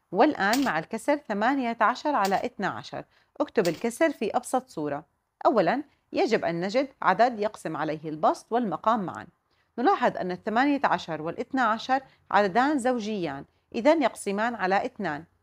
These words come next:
وبذلك نستطيع قسمة البسط على اثنان ونقسم المقام أيضًا على اثنان، ويكون ناتج العملية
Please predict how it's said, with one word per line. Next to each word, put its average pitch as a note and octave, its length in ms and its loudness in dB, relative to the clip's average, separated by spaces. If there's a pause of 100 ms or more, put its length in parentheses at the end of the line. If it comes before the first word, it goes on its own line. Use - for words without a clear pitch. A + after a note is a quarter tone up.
(140)
وبذلك E3+ 500 0
نستطيع F3+ 500 -4
قسمة F3 400 -8
البسط G3 380 0
على G#3+ 260 0
اثنان B3+ 400 -2 (320)
ونقسم G3+ 360 0
المقام F#3+ 520 -2
أيضًا D4 280 2
على F3+ 240 0
اثنان، - 320 -12 (360)
ويكون F#3+ 380 -2
ناتج G3 360 -2
العملية D#3+ 580 -2